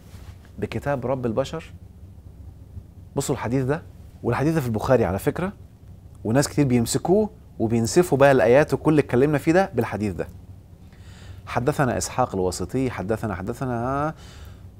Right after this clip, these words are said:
عن عبد الله ابن أبي أوفى: "كنا مع رسول الله صلى الله عليه وسلم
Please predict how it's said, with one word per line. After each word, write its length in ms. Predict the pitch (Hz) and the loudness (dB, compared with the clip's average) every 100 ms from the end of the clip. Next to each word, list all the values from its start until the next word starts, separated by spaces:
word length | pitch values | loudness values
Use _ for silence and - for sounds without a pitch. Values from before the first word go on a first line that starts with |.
| - - - - - - - | -20 -20 -20 -20 -20 -16 0
عن 200 | 113 120 | 2 4
عبد 260 | 110 104 | 4 4
الله 420 | 117 110 131 143 120 - - - 120 | 2 4 4 2 -2 -12 -20 -12 -6
ابن 180 | 104 113 | -4 0
أبي 300 | 117 113 110 | 0 0 2
أوفى: 460 | 113 139 - 170 214 - - - - - - - - - | 2 2 0 -8 -8 -18 -20 -20 -20 -20 -20 -20 -20 -6
"كنا 420 | - 180 170 143 | 4 4 4 0
مع 240 | 117 104 107 | 0 0 0
رسول 340 | 110 - 151 | -2 -2 2
الله 360 | 123 127 135 131 | 2 2 -2 -4
صلى 240 | - 107 | -2 -2
الله 340 | 101 123 120 | 0 0 0
عليه 280 | 101 104 104 | 0 0 0
وسلم 580 | 101 95 120 117 117 117 | -2 -2 -2 -2 -2 -6